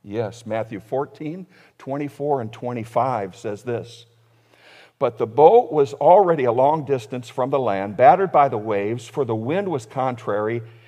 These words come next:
and in the fourth watch of the night," Christ is gonna come to them.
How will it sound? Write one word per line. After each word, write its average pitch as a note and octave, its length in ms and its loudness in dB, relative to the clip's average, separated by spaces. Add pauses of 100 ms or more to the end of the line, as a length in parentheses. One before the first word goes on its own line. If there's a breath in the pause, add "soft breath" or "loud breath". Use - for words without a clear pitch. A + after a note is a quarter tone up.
(160 soft breath)
and C3+ 200 -2
in C3 140 -4
the B2+ 220 -4
fourth F3+ 720 -2 (120)
watch D#3+ 680 2
of C3+ 200 2
the A#2+ 80 -2
night," D#3 520 -4 (2500)
Christ C#3 340 0
is G#2+ 80 -14
gonna G#2+ 160 -6
come A#2 260 -6
to G2+ 100 -6
them. E2 220 -12